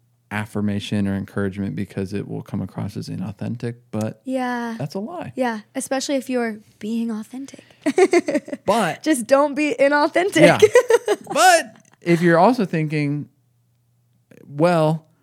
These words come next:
Speaker 1: I never encourage them or affirm them outside of these
Speaker 2: Yeah.
Speaker 1: conversations,"
Speaker 2: Yeah.
Speaker 1: that's hard too. You probably should be <laughs> doing that
Speaker 2: Yeah.
Speaker 1: as well, because that's
Speaker 2: That's the proactive stuff.
Speaker 1: Yes.
Speaker 2: Yeah.
Speaker 1: Yes. That's before you're in this moment.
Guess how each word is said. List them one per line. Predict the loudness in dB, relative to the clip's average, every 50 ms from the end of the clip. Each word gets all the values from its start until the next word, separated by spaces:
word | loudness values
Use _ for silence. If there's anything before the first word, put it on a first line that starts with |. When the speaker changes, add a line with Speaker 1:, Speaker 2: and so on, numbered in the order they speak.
| _ _ -6
Speaker 1:
I | -4 -2 0
never | 0 0 0 0 0 0 0 0 -2 -6 _ -6
encourage | -4 -4 -2 0 0 -2 -2 -2 -2
them | -2 -2 -2 -2 -2 -4
or | -4 -2 -4
affirm | -4 -4 -2 -2 0 0 0
them | 0 -2 -2 -2 -4 -4 -4
outside | -4 -4 0 0 2 2 4
of | 2
these | 2 2
Speaker 2:
Yeah. | 2
Speaker 1:
conversations," | 0 0 -2 -2 -2 -2 -2 0 0 0 0 0 -2 -6 -8
Speaker 2:
Yeah. | -8 -6 -6 -6 -8 -12 -14 _ _ _ -10
Speaker 1:
that's | -6 -6 -6 -6 -6
hard | -2 0 0 0 -2 -2
too. | -2 -2 -2 -2 -4 -8 -10
You | -8 -8 -8
probably | -4 -2 -2 0 0 -2 -4
should | -6 -8 -12 -12 -14 -14 -6
be | -6 -4 -4
<laughs> | -4 -6
doing | -6 -6 -6 -4 -4 -4 -2
that | 0 0 0
Speaker 2:
Yeah. | 0 -2 -4 -8 -10 -4
Speaker 1:
as | -2 -2 0 0
well, | 2 2 2 2 2 0
because | -2 -6 -4 -2 -2 -2 -2 -2 -4 -6 -14 _ _ _ _ _ _ _ _ _
that's | -4 -2 0 0 0 -2 -4
Speaker 2:
That's | -6 -6 -4
the | -4
proactive | -4 -4 -4 -4 -6 -8 -10 _ -12 -14 -14 -14
stuff. | -14 -14 -12 -12 -10 -8 -6
Speaker 1:
Yes. | -4 -4 -6 -8 -12 -16 -20 -18 -12
Speaker 2:
Yeah. | -6 -4 -4
Speaker 1:
Yes. | -4 -4 -6 -6
That's | -4 -6 -6 -4
before | -6 -8 -8 -8 -10 -4 2 4 4 6 6 4 2 0
you're | -2 -4 -4 -4 -4 -4
in | -2 -2 0 0 2
this | 0 -2 -4 -4 -6
moment. | -6 -6 -6 -6 -8 -10 -12